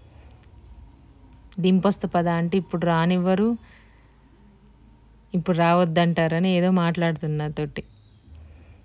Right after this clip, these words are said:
ఇదన్నమాట మన వ్లాగ్. వ్లాగ్ కనుక మీకు నచ్చినట్లయితే తప్పకుండా మా పల్లె వంట ఛానల్ సబ్స్క్రైబ్ చేసుకోండి.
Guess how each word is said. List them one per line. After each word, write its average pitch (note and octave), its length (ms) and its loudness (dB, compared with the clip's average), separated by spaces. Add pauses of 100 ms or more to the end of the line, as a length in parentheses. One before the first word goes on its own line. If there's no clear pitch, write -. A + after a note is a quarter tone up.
(1500)
ఇదన్నమాట E3 600 -2
మన D#3+ 220 -4 (220)
వ్లాగ్. D#3+ 420 0 (1000)
వ్లాగ్ F#3 320 6
కనుక F#3+ 260 2
మీకు F#3 240 2
నచ్చినట్లయితే F3 520 -2
తప్పకుండా F3+ 640 0 (600)
మా G3 100 -2
పల్లె G3 240 2
వంట F#3+ 220 2
ఛానల్ F#3 300 0
సబ్స్క్రైబ్ F#3 440 -2
చేసుకోండి. F#3 600 -2